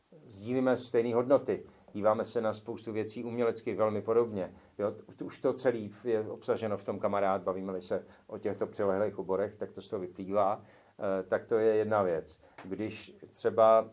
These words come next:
když třeba tam je ještě pomocný režisér, který je taky kamarád, což se stalo u Žen v běhu, a já jsem byl přemožen, protože autor byl kamarád, producent byl kamarád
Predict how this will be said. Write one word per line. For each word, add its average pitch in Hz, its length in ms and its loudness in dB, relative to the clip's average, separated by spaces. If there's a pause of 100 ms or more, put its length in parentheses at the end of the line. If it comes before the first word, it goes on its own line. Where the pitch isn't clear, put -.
když 98 320 -10
třeba 110 300 0
tam 110 180 0
je 98 60 -2
ještě 104 200 -6
pomocný 117 380 -2
režisér, 101 460 0 (240)
který 107 160 2
je 101 80 2
taky 113 220 0
kamarád, 104 420 2
což 98 140 -10
se 104 100 -10
stalo 107 260 2
u 123 80 -8
Žen 104 180 -2
v 92 60 -6
běhu, 117 320 4 (260)
a 95 40 0
já 95 100 2
jsem 107 160 -4
byl 104 100 0
přemožen, 120 500 0
protože 90 260 -4
autor 120 400 -2
byl 120 140 2
kamarád, 107 440 0 (380)
producent 127 420 6
byl 113 160 2
kamarád 95 500 0